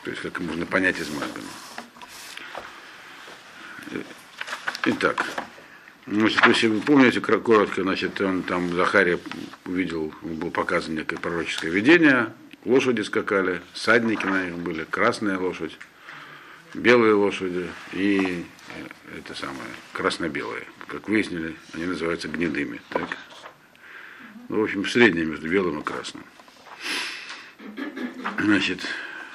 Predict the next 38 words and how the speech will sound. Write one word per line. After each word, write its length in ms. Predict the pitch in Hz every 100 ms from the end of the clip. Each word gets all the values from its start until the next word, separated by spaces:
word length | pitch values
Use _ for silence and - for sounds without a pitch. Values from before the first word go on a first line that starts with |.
| - - - - - -
и 160 | 95 90
десятый 340 | 104 90 95
пасук 400 | 98 - 175 156
говорит: 400 | 131 117 113 107
«Ваян 400 | 104 107 120 113
Аижа 440 | 104 107 85 90
Омед 300 | 92 95 92 80 - - - - - - - - - -
бен 220 | 95 87
Адасим, 680 | 80 78 107 120 160 156 113
вайомер 600 | 95 117 131 127 127 - - - - - -
Эла 300 | 131 131 107
Ашер 260 | - 101
Шалах». 360 | - 95 87 -
Да, 100 | 98
ну, 160 | 113 - -
в 60 | 101
девятом 320 | 139 147 120
пасуке, 320 | 120 180 165
начнем 260 | 117 156 131
с 40 |
девятого, 400 | 113 117 87 71 -
чтобы, 220 | 76 78
потому 60 |
что 140 | - -
там 80 | -
как 120 | 76
бы 80 | -
тема 220 | 92 80
начинается. 600 | 71 87 73 - - 90
«Вайомер 340 | 127 131 110
Ма 280 | 117 147 240
Эле 320 | 117 95 73 - - - - - - - - - - - -
Адуни». 420 | 104 104 107 85
То 120 | - 73
есть, 280 | 76 -
э, 120 | 90 85
Захария 460 | 95 147 165 135
спросил 600 | - 113 110 120 92 80